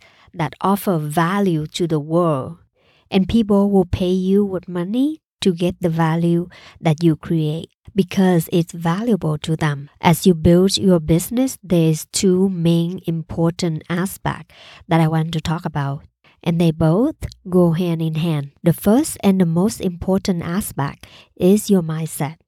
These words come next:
As you build your business, it can be challenging at times because it's required incredible amount of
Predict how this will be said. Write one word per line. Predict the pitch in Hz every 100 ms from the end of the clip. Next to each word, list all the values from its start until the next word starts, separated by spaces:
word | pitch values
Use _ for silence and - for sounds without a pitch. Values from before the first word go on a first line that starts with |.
| _ _
As | 170 160
you | 185
build | 170 170 180 220 240
your | 180
business, | 165 170 185 175 - 160 -
it | 196 -
can | 247 233
be | 233
challenging | - 180 247 277 220 156 147
at | 143
times | - 156 135 151 _ - _
because | 165 170 175 160 -
it's | 180 -
required | 175 165 - - 170 180 156 - - - _ -
incredible | 175 - - 180 196 202 190 196 190 190
amount | - 160 160 160 -
of | 160